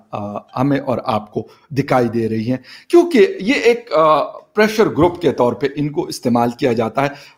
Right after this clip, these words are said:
पिछली वीडियो में भी आप, अ, बिल्कुल मेरी पिछली वीडियो जो टीएलपी एक्शन, अ, के नाम से है, उसमें भी आप देख सकते हैं कि मैंने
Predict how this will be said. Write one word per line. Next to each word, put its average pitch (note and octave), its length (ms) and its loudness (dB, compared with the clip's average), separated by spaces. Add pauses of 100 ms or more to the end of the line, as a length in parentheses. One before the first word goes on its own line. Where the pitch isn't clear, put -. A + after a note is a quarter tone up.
(140)
पिछली G3 260 -2
वीडियो D3+ 300 2
में C3+ 160 2
भी C3 240 -4
आप, A#2+ 340 -4
अ, - 40 -4
बिल्कुल B2+ 480 0
मेरी A#2 180 -2
पिछली D#3 280 -6
वीडियो D#3+ 280 0
जो C#3+ 320 -4
टीएलपी D3+ 400 -4
एक्शन, C#3+ 600 -4
अ, B2+ 80 -6
के B2 440 -6
नाम A2 220 -2
से B2+ 140 -4
है, C3+ 160 -2 (300)
उसमें C4+ 320 4
भी E3+ 100 0
आप D3+ 160 4
देख D3+ 220 0
सकते G3 200 -6
हैं A#3+ 60 -8
कि G#3+ 80 -4
मैंने E3+ 300 -4